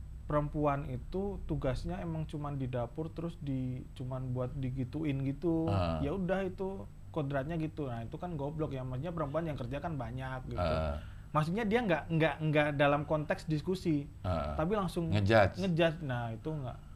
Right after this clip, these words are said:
Speaker 1: nggak oke. Kecuali nih kayak, "Eh, saya pengen istri saya di rumah aja karena saya udah kerja," itu beda lagi, Cing,
Speaker 2: Ah.
Speaker 1: gitu.
Speaker 2: Iya, iya.
Speaker 1: Iya.
Speaker 2: Karena kan dulu, kalau dulu di Jakarta ada, eh, oh,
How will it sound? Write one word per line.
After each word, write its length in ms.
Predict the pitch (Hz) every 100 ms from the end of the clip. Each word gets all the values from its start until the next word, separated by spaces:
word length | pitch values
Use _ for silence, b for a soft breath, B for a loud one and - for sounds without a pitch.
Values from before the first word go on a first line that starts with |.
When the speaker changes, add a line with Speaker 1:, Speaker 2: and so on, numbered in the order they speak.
| - - - -
Speaker 1:
nggak 200 | - 120 110
oke. 200 | - 123 120 -
Kecuali 480 | 147 156 165 131 175
nih 160 | 202 202
kayak, 260 | 175 147 - - - - - - - - - -
"Eh, 240 | 151 151 151
saya 240 | - 180
pengen 240 | 190 180
istri 220 | 196 - 165
saya 180 | 165
di 120 | 180 165
rumah 280 | 143 131
aja 300 | 120 120 147
karena 240 | 147 131 165
saya 180 | 160 165
udah 160 | 151
kerja," 280 | 127 127 143
itu 160 | 151 160
beda 220 | 135 120
lagi, 280 | 117 143 156
Cing, 140 | -
Speaker 2:
Ah. 320 | 90 82 76
Speaker 1:
gitu. 280 | 69 107 107 113 -
Speaker 2:
Iya, 200 | 82 90
iya. 140 | 80 78
Speaker 1:
Iya. 200 | 127 120 120
Speaker 2:
Karena 180 | 117 165
kan 100 | 220
dulu, 120 | 220
kalau 200 | 220 147
dulu 160 | 143 208
di 100 | 190
Jakarta 480 | 131 120 127 165 - - - - B B
ada, 280 | - 110 120 113
eh, 100 | 104
oh, 320 | 101 95 101